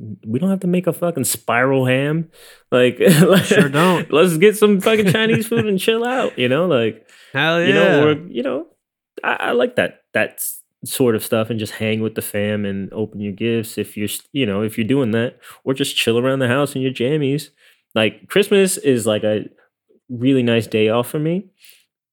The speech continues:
Speaker 1: Like, you know, being in retail for so long, it just feels like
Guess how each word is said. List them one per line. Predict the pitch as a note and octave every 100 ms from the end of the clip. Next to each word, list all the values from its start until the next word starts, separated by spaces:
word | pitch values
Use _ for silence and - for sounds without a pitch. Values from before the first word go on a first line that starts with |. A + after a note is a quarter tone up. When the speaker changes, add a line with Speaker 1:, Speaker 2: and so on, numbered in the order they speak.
| _ A2+
Speaker 1:
Like, | G2+ F#2+ _ - _ -
you | G2+
know, | F2+
being | E2+ G#2+ G#2+
in | G2 F#2+
retail | D3 - G#2+
for | G2+ G2
so | - G#2
long, | G2+ G2 G2 F#2+ F#2+
it | G2+ - -
just | A2 -
feels | - A#2 G#2+
like | G2 F#2+ F#2